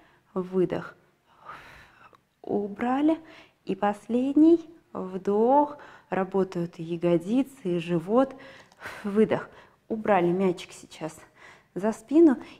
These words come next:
Я пробую ногу к себе согнуть, выпрямить ее немножко вперед, так, чтобы не поменялось положение талии,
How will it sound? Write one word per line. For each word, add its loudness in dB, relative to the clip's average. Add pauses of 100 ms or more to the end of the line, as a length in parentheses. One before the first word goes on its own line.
Я -2
пробую 2
ногу 4
к -10
себе 2 (140)
согнуть, 2 (460)
выпрямить 2
ее -2
немножко 2
вперед, -2
так, -2
чтобы 0
не 4
поменялось 0
положение 0
талии, -2